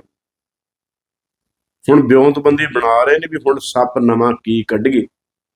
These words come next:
ਜਿਹੜਾ ਉਹ ਸੱਪ ਨਵਾਂ ਕੱਢਣਾ, ਉਹ ਮੈਂ ਵੀ ਹਲੇ ਦੱਸਣਾ ਨਹੀਂ, ਮੈਂ ਵੀ ਠਹਿਰ ਕੇ ਦੱਸੂ। ਉਦੋਂ ਪਹਿਲਾਂ ਇਹਨਾਂ ਦੇ ਪੈਣਗੀਆਂ ਜੁੱਤੀਆਂ,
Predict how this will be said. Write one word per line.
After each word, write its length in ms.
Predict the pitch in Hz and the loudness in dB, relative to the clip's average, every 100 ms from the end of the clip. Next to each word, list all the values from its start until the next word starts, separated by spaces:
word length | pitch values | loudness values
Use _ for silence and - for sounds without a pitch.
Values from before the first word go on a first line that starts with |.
| _ _ _ _ _ _ _ | _ _ _ _ _ _ _
ਜਿਹੜਾ 260 | 104 151 190 | 0 2 4
ਉਹ 240 | 190 202 | 4 2
ਸੱਪ 320 | 220 165 160 160 | 2 0 0 0
ਨਵਾਂ 260 | 147 147 | 2 0
ਕੱਢਣਾ, 300 | 147 170 180 | 0 -2 0
ਉਹ 160 | 165 170 | -2 -2
ਮੈਂ 140 | 143 143 | 0 2
ਵੀ 100 | 170 | 2
ਹਲੇ 160 | 147 131 | 0 0
ਦੱਸਣਾ 320 | 127 123 123 | -4 0 -2
ਨਹੀਂ, 140 | 117 117 _ _ - | -2 -6 _ _ -2
ਮੈਂ 100 | 131 | 2
ਵੀ 100 | 160 | 2
ਠਹਿਰ 300 | 165 127 156 | 2 0 0
ਕੇ 140 | 156 | -2
ਦੱਸੂ। 360 | 117 - 110 101 _ _ _ _ _ _ _ - | -4 -6 -10 -14 _ _ _ _ _ _ _ 0
ਉਦੋਂ 300 | 156 190 196 | 4 4 4
ਪਹਿਲਾਂ 240 | 185 202 | 4 4
ਇਹਨਾਂ 140 | 202 214 | 4 2
ਦੇ 60 | |
ਪੈਣਗੀਆਂ 440 | 214 190 208 233 254 | 2 0 0 -2 -4
ਜੁੱਤੀਆਂ, 540 | 160 156 160 156 | -4 -2 0 2